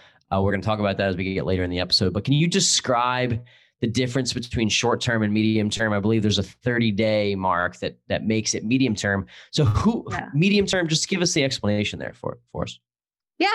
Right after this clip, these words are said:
Speaker 2: totally. So it's nothing new. People have been doing executive rentals forever, and it's just, like, it got sexy after covid. And so with all the regulations coming in,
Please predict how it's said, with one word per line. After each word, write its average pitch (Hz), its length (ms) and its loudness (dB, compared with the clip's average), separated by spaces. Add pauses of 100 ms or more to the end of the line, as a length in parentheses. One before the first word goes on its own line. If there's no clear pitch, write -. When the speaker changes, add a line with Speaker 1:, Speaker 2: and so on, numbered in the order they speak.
Speaker 2:
totally. 302 360 4
So 285 360 2
it's 240 180 -2
nothing 339 400 4
new. 214 440 2
People 269 220 2
have 302 80 0
been 311 120 2
doing 262 180 2
executive 208 680 0
rentals 202 360 -2
forever, 220 800 0
and 226 140 0
it's 220 180 2
just, 269 280 0
like, 285 160 2
it 202 180 0
got 220 260 0
sexy 196 440 0
after 196 240 -4
covid. 185 560 -2 (440)
And 226 180 2
so 233 500 4
with 240 420 0
all 254 180 2
the 254 100 0
regulations 226 600 0
coming 196 320 -2
in, 220 360 2